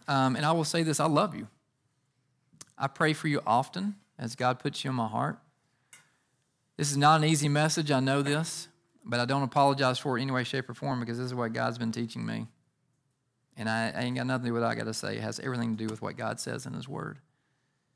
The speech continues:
But I pray that you all are loving each other in the way that God has designed for you to love each other. For your own incredible benefit and relationship with God, but also so this community will see an example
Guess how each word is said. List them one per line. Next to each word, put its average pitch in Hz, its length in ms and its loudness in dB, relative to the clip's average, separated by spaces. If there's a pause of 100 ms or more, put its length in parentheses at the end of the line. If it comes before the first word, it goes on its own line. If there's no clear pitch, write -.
(1040)
But 120 80 0
I 123 120 6
pray 147 400 2
that 110 100 0
you 131 180 2
all 123 100 4
are 113 120 0
loving 120 440 0
each 113 200 -4
other 110 200 -4
in 110 80 -2
the 107 80 -4
way 107 260 -4
that 120 200 -10
God 107 320 -2
has 110 220 -8
designed 110 560 -6
for 117 60 -10
you 110 40 -8
to 107 80 -10
love 110 240 -6
each 123 220 -10
other. - 240 -12 (680)
For - 140 -6
your 127 300 2
own 165 560 6 (500)
incredible 139 460 0
benefit 127 380 -2
and - 80 -6
relationship 127 320 -2
with 117 80 -4
God, 113 240 0
but 117 80 -2
also 131 340 2
so 127 160 -4
this 120 200 -4
community 123 600 -4 (720)
will 123 80 -2
see 123 240 2
an 117 60 2
example 113 720 -2